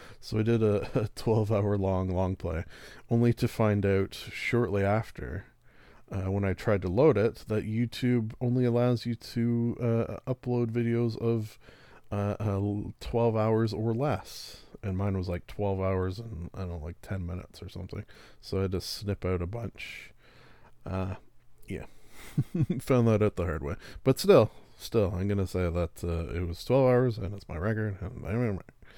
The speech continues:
uh, sorry, back to Tears of the Kingdom. Uh, story I loved. Uh, uh, may have cried at the end. Who's to say? Could have just been the dust in the room.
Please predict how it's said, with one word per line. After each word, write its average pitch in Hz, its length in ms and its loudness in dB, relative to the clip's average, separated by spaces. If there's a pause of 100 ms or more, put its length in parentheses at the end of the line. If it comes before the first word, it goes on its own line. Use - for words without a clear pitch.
(640)
uh, 110 380 6 (680)
sorry, - 220 -8
back - 280 -4
to 95 220 -2
Tears 92 280 -2
of 85 120 -6
the 80 80 -8
Kingdom. 87 480 -8 (1500)
Uh, 101 240 4
story 143 580 4
I 131 60 8
loved. 113 580 4 (540)
Uh, 98 40 -4
uh, 95 840 -2
may 104 480 2
have 131 220 4
cried 135 320 4
at 131 140 2
the 127 120 0
end. 139 300 2 (180)
Who's 120 280 2
to 95 100 -4
say? 82 380 -2 (600)
Could 120 180 0
have 110 100 0
just 107 240 -4
been 92 160 -2
the 85 100 -2
dust 92 500 -6
in 82 120 -6
the 67 100 -8
room. 65 460 -12